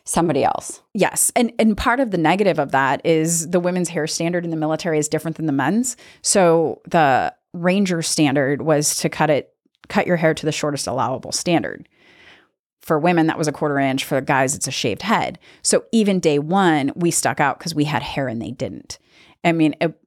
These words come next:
Speaker 2: wasn't even the fact that we looked different or we, we were mostly more petite. Some of those guys are not, they're not any bigger than me, we'll say. Um,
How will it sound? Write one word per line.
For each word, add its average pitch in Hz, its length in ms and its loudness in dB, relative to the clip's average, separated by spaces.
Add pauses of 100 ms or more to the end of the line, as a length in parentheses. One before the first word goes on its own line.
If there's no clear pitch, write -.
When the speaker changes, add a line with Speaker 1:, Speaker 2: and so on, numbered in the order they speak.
(160)
Speaker 2:
wasn't 175 300 2
even 151 140 4
the 151 40 2
fact 139 240 0
that 131 80 0
we 143 120 0
looked 156 240 -2
different 139 320 0
or 123 80 -6
we, 139 160 -2 (360)
we 156 100 -6
were 139 220 -6 (800)
mostly 202 500 4
more 147 220 0
petite. 127 540 -8 (180)
Some 277 180 -2
of 427 60 -2
those 370 140 0
guys 320 240 4
are 190 100 2
not, 202 320 2 (340)
they're 262 120 2
not 294 200 2
any 302 140 4
bigger 220 240 4
than 202 160 0
me, 151 180 -2
we'll 151 140 -4
say. 147 300 -2 (360)
Um, 170 360 0